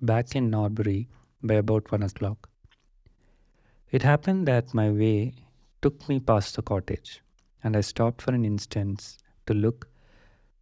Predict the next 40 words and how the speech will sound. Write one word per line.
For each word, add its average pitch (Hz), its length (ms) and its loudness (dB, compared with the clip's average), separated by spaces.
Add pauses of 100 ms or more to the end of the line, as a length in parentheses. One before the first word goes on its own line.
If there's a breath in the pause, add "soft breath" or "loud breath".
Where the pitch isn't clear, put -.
(140)
at 113 160 0
the 113 100 2
windows 101 520 0
and 104 180 -4
to 104 100 0
see 123 400 -2
if 113 180 -2
I 101 80 -2
could - 220 -6
catch 110 300 -4
a 117 60 0
glimpse 120 480 -2
of 127 120 -4
that 117 180 -2
strange 139 580 -4
face 104 600 -4
which 107 200 -2
had 110 160 -2
looked 110 320 0
out 110 280 0
at 107 200 -6
me 104 380 0
on 101 160 -2
the 101 100 -2
day 101 140 -2
before. 98 440 -4 (920)
As 104 160 -2
I 107 80 2
stood 120 380 -2
there, 110 260 2 (440)
imagine 107 420 0
my 101 120 -2
surprise, 101 560 -4
Mister 98 260 -4
Holmes, 107 380 -2 (560 soft breath)
when 117 160 2
the 113 80 2
door 135 160 4
suddenly 151 420 2
opened 104 540 0